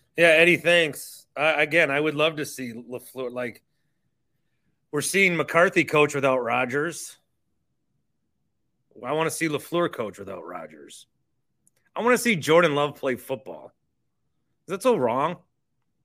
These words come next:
Is it so wrong to wanna see Jordan Love play football? I'm not even, like, I got this Roger guy fighting me on Twitter saying,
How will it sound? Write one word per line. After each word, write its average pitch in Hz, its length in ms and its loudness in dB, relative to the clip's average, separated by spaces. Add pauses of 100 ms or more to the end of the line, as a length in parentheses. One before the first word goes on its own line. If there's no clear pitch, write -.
(1200)
Is 190 120 -6
it 160 40 -10
so 214 200 4
wrong 147 320 4
to 143 100 -6
wanna 131 220 -4
see 131 180 -6
Jordan 113 300 -4
Love 113 160 -10
play 117 160 -8
football? 117 560 -14 (1700)
I'm 233 80 -10
not 277 160 2
even, 156 200 6
like, 117 440 -6 (1120)
I - 20 -16
got 131 180 -2
this 104 140 -10
Roger 107 400 -6
guy 101 400 -8 (340)
fighting 117 380 -10
me 110 140 -10
on 101 120 -12
Twitter 107 460 -12 (600)
saying, 110 480 -10